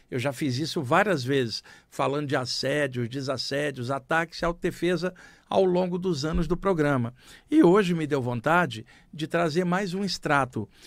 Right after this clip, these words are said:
porque é uma coisa muito atual, eu vejo acontecendo muito. Muitas vezes essas energias pesadas também vêm pressionar a mim e eu detecto,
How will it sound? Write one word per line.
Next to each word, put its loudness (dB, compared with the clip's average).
porque -4
é 0
uma -2
coisa 0
muito 0
atual, 2
eu 0
vejo -2
acontecendo -4
muito. -4
Muitas 0
vezes 0
essas -6
energias -6
pesadas -6
também -2
vêm -2
pressionar 2
a 2
mim 0
e -2
eu 6
detecto, 2